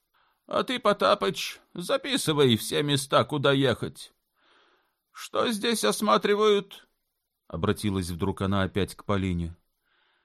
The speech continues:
"Здесь есть близко развалины замка, потом Шлангенберг". "Что это, Шлангенберг? Роща, что ли?" "Нет, не роща. Это гора.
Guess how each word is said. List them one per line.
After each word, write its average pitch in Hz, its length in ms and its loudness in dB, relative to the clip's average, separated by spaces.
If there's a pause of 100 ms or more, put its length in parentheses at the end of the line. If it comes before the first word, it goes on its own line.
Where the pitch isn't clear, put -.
(280)
"Здесь 165 380 0
есть 165 220 0
близко 170 360 -2
развалины 170 580 4
замка, 202 600 0 (760)
потом 240 380 2 (180)
Шлангенберг". 175 1080 2 (580)
"Что - 360 -4
это, 139 520 2 (120)
Шлангенберг? 139 1300 2 (320)
Роща, 220 560 4
что 139 320 4
ли?" 101 200 0 (680)
"Нет, 196 380 4
не 196 140 4
роща. 143 480 2 (380)
Это 220 240 -2
гора. 180 440 4